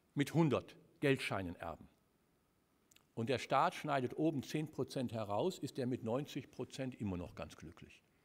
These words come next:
Wenn Sie ein Unternehmen erben mit hundert Prozent und wir schneiden zehn Prozent raus, könnte es sein, dass das Unternehmen in große Krise kommt, weil er das ganze Vermögen gebunden ist, nicht?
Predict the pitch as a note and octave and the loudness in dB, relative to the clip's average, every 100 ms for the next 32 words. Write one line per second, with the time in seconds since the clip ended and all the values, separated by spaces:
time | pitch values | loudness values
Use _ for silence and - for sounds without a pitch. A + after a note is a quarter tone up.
0 | _ _ - - A#2 D3 E3+ F3+ E3 E3 | _ _ -20 -14 2 4 6 4 4 4
1 | D#3+ G#3 C4+ G#3 D3+ C#3+ C#3+ D3 C#3 D#3+ | 6 8 8 8 10 10 10 6 4 4
2 | E3+ C3+ - - - F3+ G#3 D#3 - D3+ | 6 4 2 0 2 2 2 0 2 2
3 | D3 C#3 D#3+ D#3+ C#3+ - B2 G#2+ A#2+ A#3 | 2 2 0 0 -2 0 0 4 4 4
4 | - - - - - - F#3+ F3+ B2 C3 | -2 -16 -20 -20 -2 2 4 4 2 4
5 | C3+ F#3+ E3+ C#3+ - C3 A#2 A#2+ D#3+ C#3 | 4 2 0 -2 -4 -2 -2 0 -2 -4
6 | A2+ B2+ - - A#2 C3 C#3+ C#3+ D#3+ - | -2 -4 -6 -8 -6 -6 -8 -8 -10 -12
7 | - - - B2 C3+ B2 A2 C3 C#3 D#3+ | -20 -20 -6 -2 0 0 -2 -2 -2 0
8 | F3 D3 A#2 A#2+ D3+ D#3+ D3+ B3 G3 F#2+ | -2 0 2 2 0 -2 0 4 4 2
9 | F2 - A#2 C#3+ | -4 -8 -8 -10